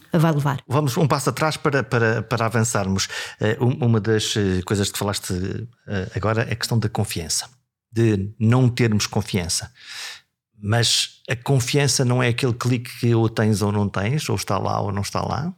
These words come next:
Speaker 2: E a
Speaker 1: É.
Speaker 2: coragem, porque há aqui estas duas, estas duas coisas. Coragem para fazer, coragem para avançar, coragem para falar.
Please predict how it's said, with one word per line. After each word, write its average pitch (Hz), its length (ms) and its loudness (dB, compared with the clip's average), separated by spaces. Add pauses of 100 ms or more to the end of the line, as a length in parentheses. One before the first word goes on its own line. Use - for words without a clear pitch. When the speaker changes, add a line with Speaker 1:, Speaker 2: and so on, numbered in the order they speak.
(260)
Speaker 2:
E 165 120 6
a - 20 4
Speaker 1:
É. - 60 2
Speaker 2:
coragem, 131 520 4
porque 101 400 -4 (300)
há 107 120 -4
aqui 127 200 0
estas 113 300 0
duas, 107 340 0
estas 107 260 -2
duas 110 200 -4
coisas. 85 240 -6
Coragem 123 340 2
para 117 100 0
fazer, 95 300 -2
coragem 120 320 -2
para 110 140 -2
avançar, 101 400 -4
coragem 120 340 0
para 117 140 -2
falar. 82 360 -4